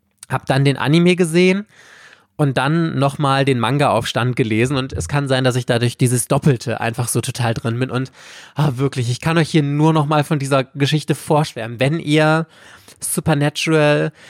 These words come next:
düstere, teilweise auch sehr blutige, dramatische,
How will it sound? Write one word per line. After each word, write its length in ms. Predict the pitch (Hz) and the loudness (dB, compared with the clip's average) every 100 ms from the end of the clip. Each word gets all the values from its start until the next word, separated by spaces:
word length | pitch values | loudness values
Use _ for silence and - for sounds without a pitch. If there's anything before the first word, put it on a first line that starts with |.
| - - _ _ | -20 -20 _ _
düstere, 1000 | 131 156 170 180 - 160 165 160 165 175 170 - - _ - | -2 4 4 4 2 2 4 4 4 2 -2 -14 -20 _ -6
teilweise 600 | 151 143 151 151 143 127 | 0 0 2 2 2 0
auch 120 | 139 | 0
sehr 220 | - 131 | 2 0
blutige, 920 | 123 135 170 175 175 160 165 165 170 175 - - - _ _ _ | 2 2 0 0 0 4 4 4 2 -2 -14 -20 -20 _ _ _
dramatische, 1400 | - 139 139 131 147 170 - 160 - 170 160 160 165 | -2 0 0 0 0 0 -4 -6 0 2 4 4 4